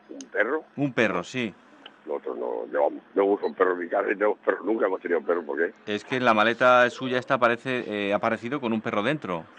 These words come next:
Speaker 1: Oh, oh, oh, oh, oh. Pues no, señor, nosotros jamás hemos tenido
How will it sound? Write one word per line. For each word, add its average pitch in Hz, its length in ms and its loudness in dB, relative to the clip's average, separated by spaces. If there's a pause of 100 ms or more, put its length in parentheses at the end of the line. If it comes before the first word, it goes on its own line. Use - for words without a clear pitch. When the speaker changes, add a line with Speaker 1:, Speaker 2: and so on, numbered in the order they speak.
(320)
Speaker 1:
Oh, 185 140 4 (360)
oh, 87 140 -8 (140)
oh, 80 220 -6
oh, 82 120 -6 (120)
oh. 85 80 -6 (1080)
Pues 71 120 -8
no, 82 180 0
señor, 73 220 -4
nosotros 95 400 0
jamás 87 300 0
hemos 80 140 -8
tenido 78 200 -2